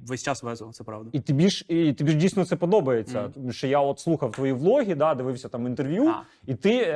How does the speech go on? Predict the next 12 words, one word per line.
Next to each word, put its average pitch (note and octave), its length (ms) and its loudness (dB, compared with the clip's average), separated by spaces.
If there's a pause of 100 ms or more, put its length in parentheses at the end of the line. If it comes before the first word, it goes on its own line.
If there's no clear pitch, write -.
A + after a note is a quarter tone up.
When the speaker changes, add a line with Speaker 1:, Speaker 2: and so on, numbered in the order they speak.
Speaker 2:
реально F#3 400 2
от D#3 140 -2
людина, F3+ 380 2
яка D#3 220 0
з C3 60 -2
натхненням D3 800 -2
це A#2+ 160 -4
робить. G2+ 360 -4
Ну, A#2+ 80 -6
Speaker 1:
Мгм. A#2+ 100 -2
Speaker 2:
тобто A#2 220 -8
ти, F3 360 4